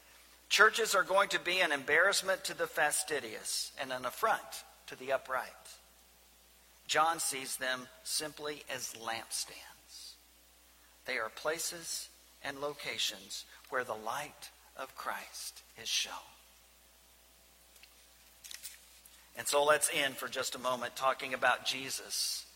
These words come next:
and the eighth church. You want to guess which one that is? He addresses letters to seven churches in Revelation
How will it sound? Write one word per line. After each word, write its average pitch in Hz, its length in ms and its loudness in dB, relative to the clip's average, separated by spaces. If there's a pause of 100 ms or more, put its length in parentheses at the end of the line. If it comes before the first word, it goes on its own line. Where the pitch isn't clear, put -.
(300)
and 135 160 -6
the 120 140 -6
eighth - 420 -6
church. - 800 -8 (1800)
You 120 40 -16
want 117 120 -4
to 113 60 -10
guess 117 280 -4
which 123 180 -10
one 113 140 -10
that 107 200 -10 (180)
is? - 240 -6 (1500)
He - 80 -12
addresses 131 680 0 (360)
letters 131 320 4
to 127 140 -6
seven 147 380 -4
churches 127 480 -6
in 113 100 -10
Revelation 117 560 -2